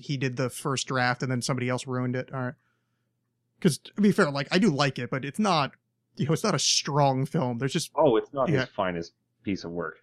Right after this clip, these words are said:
Speaker 1: Yeah, there's just certain performances I like, and just the, the character, the characters I'm fond of, and just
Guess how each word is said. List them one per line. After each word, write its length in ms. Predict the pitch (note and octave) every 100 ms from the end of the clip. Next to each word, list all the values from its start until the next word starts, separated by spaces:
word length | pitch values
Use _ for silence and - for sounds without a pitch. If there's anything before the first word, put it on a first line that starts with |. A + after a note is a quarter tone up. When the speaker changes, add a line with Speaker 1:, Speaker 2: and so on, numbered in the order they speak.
| _
Speaker 1:
Yeah, 200 | E3+ D3
there's 140 | C3 D#3+
just 120 | G3+
certain 160 | G#3+
performances 540 | E3+ - D3+ C#3 C3+ C3+
I 60 | C3+
like, 280 | C3 C3
and 220 | C#3 B2+ B2
just 240 | D3+ - _
the, 280 | - D3 D#3+
the 60 |
character, 560 | D#3+ D#3+ D3 D3+ C#3+ C#3+
the 80 | D3
characters 400 | - D3+ C3+ C#3
I'm 140 | C3+
fond 380 | A#2+ - C#3 C3
of, 180 | C3 C3
and 140 | C3 B2+ _ _ _ _
just 220 | A#3